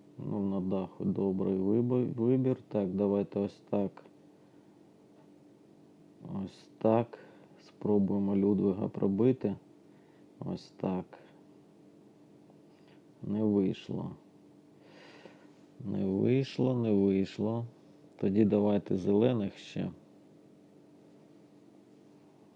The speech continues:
Угу, зараз він повинен від'їхати. Добре. Так, тепер фіолетові поїхали. Поки Кснольфет не зарядився. Угу.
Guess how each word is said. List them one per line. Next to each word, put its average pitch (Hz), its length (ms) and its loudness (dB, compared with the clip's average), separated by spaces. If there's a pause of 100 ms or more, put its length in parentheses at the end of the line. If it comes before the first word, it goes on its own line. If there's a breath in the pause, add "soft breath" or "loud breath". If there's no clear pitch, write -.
(360)
Угу, 101 500 -4
зараз 98 440 -2
він 95 220 -4
повинен 98 540 -2
від'їхати. 98 720 -2
Добре. 101 540 0 (920 loud breath)
Так, 98 260 2 (400)
тепер - 460 0 (580)
фіолетові 104 720 2
поїхали. 95 800 -2 (640 loud breath)
Поки - 300 -8
Кснольфет - 640 -6
не 98 140 -2
зарядився. 98 840 0 (1700)
Угу. 98 600 -6